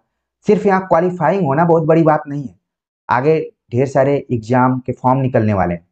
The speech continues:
यूजीसी नेट का, तो जिसका क्वालिफाई हो गया वो तो अब अगला कदम देखेगा, वो जीआरएफ़ नहीं, पीएचडी नहीं, बल्कि असिस्टेंट प्रोफेसर का की राह देखेगा। ठीक, तो ये बहुत लंबी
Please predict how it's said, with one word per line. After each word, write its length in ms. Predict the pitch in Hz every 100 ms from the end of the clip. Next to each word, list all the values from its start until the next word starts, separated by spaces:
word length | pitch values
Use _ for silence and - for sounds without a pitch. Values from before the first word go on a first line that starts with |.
| -
यूजीसी 360 | 117 117 117
नेट 200 | 110 110
का, 100 | - 82 _ _ _ -
तो 60 |
जिसका 280 | 131 143 165
क्वालिफाई 400 | 160 151 156 160
हो 100 | 165
गया 120 | 156
वो 60 | 160
तो 80 | 160
अब 180 | 160 -
अगला 200 | 135 151 175
कदम 260 | 147 135
देखेगा, 320 | 117 110 120 123
वो 80 |
जीआरएफ़ 360 | 120 127 139 143
नहीं, 180 | 131 127 _ -
पीएचडी 300 | 135 123 135
नहीं, 200 | 135 127 - _ -
बल्कि 200 | 107 151
असिस्टेंट 460 | 139 156 160 156
प्रोफेसर 380 | - - 123 165
का 140 | 160 110 - _ _ _ _ _ _ _
की 120 | 147 139
राह 220 | 127 110
देखेगा। 380 | 95 - 85 _ _ _ -
ठीक, 180 | 185 185
तो 60 | 165
ये 140 | 180
बहुत 380 | 151 143 180 - _ _ -
लंबी 520 | 123 139 160 175 -